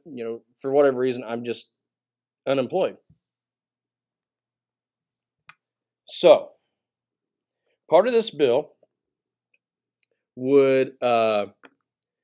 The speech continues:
it says, if you're unemployed, the job, this is from C N N dot com, the jobless would receive a three hundred dollar weekly federal boost to unemployment benefits and would get those payments through September under a last-minute change in the Senate. The deal also calls for extending two key pandemic jobless benefit programs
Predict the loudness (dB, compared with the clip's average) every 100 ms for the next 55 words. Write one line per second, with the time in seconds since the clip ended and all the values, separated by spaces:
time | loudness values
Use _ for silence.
0 | _ -8 -2 2 4 4 0 -6 -4 0
1 | 0 0 -4 0 0 0 -4 -4 -4 -4
2 | -8 -8 -10 -8 -6 -4 -4 -6 -8 -8
3 | -8 -6 -6 -4 -6 -6 -8 -8 -8 -6
4 | -6 -6 -8 -10 -8 -6 -4 -4 -6 _
5 | _ _ -6 -4 -2 -4 -2 0 -2 -4
6 | -6 -8 -8 -6 -6 -4 -4 -4 -6 -10
7 | -10 -12 -14 -20 _ _ -2 -2 2 0
8 | 0 -6 -6 -8 -8 -12 -8 -8 -6 -8
9 | -8 -8 -8 -8 -6 -6 -6 -6 -8 -8
10 | -8 -8 -6 -6 -10 -10 -12 -14 -18 _
11 | _ _ _ _ _ _ _ -12 -4 -2
12 | -2 -2 -8 -8 -10 -10 -10 -12 -12 -12
13 | -12 -8 -8 -8 -8 -10 -8 -10 -8 -6
14 | -6 -8 -8 -8 -8 -14 -18 -18 -18 -18
15 | -16 -18 -16 -18